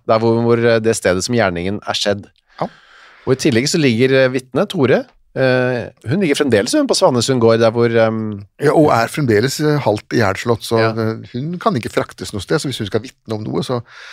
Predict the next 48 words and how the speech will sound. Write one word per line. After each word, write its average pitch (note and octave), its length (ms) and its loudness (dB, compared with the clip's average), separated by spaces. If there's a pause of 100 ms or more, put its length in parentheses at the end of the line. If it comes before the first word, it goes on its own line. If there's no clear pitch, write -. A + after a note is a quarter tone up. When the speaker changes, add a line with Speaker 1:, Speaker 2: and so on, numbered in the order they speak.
(300)
Speaker 2:
passer G#3 240 0
det B2 140 0
fint G#2 260 -8
med A2+ 60 2
at G2 80 -10
det A#2 140 -6
gjøres - 200 -10
i A2 160 -12
Smålenene, A2+ 540 -6
da. - 220 -18 (920)
Speaker 1:
Og A#2 120 -2
det, B2+ 120 4
det B2+ 100 4
med C3 140 2
arrestlokalet, A#2 680 2
det B2+ 100 4
er A#2+ 80 0
for, C3 160 -10
det, B2 140 2 (340)
det F2 240 -4
er F#2+ 240 2
ikke - 160 -8
noe F2 100 -2
argument, D2+ 380 -6
sier B1+ 160 -10
han. A#1 80 -18
Det, C2 140 -16 (260)
det A2 160 2
finner, - 160 2
Speaker 2:
Nei. A2+ 80 0
Speaker 1:
et A#2+ 60 0
eller A#2+ 120 2
annet A2+ 120 -2
sted B2 180 4
kan A2+ 100 -2
de G#2+ 80 0
finne F#2 220 -2
og F2 260 2
passe E2 160 -10
på - 120 -14
han. - 80 -20 (500)
Speaker 2:
Ja, E2 100 -8 (640)
fordi A2 320 -2
at, A2+ 240 -2
ehm, A2+ 220 0 (800)
hans C3 280 -2
egne A#2 360 0
undersåtter A2+ 500 -4